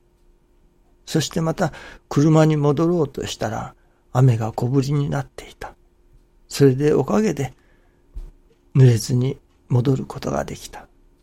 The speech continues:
といったようなこともありますね。いわば、その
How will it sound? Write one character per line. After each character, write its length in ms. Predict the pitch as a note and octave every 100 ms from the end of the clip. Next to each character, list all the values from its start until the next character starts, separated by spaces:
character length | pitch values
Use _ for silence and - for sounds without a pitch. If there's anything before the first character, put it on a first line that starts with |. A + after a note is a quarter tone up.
| _ _ _ _ _ _ _ _ _ _ _ _ _ _ _ _ -
と 180 | D#3+ C#3+
い 40 |
っ 40 | C#3 -
た 160 | G#3 A#3
よ 160 | A3+
う 40 | C#3
な 200 | A2+ - _ _ _ _ _ -
こ 140 | -
と 120 | C3
も 180 | A2 G#2
あ 60 | G2+
り 120 | B2
ま 140 | C3
す 180 | A#2 -
ね。 220 | C#3 D#3+ _ _ _ _ _ _ _ _ _ _ _ _ _ _ -
い 100 | C3+
わ 100 | A#2
ば、 200 | A#2 - - - - - _
そ 220 | - E3
の 260 | E3 E3 -